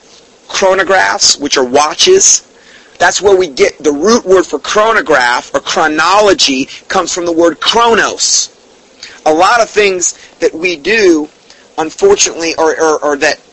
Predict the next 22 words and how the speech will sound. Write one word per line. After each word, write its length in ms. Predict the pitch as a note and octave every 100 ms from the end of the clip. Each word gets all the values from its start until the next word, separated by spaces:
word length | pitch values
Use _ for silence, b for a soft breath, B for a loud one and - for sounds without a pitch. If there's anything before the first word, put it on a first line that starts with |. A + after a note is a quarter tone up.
| - _
words 360 | D#3+ F#3 A3 D3+
that 140 | E3+
we 100 | D#3
use 300 | D3 C#3+ C#3
have 280 | - D#3 D3
their, 360 | D#3 D3+ C#3 C3+ _ -
have 440 | D#3 C#3 C3+ C3
their 320 | C#3+ C3 B2+ - _ -
original 400 | D3 F#3 F3+ F3
meaning 420 | D#3+ G3 G#3+ F3+
in 120 | D3+
paganism. 680 | - F3+ F#3 E3+ C#3 A2+ - - _ _ _ _ _ _ _ _ b b b b _
Um, 500 | C3+ C#3 C3+ B2+ A#2+ - _ _ _ _ _ _ _ _ _ _ _ _ _ -
unfortunately, 560 | D3 - F#3 F3 D3+ C#3
that's 180 | C#3+ -
just 140 | -
kind 140 | D#3
of 40 | C3+
the 80 | B2+
way 160 | C3
it 80 | B2
is. 320 | C#3+ A2 -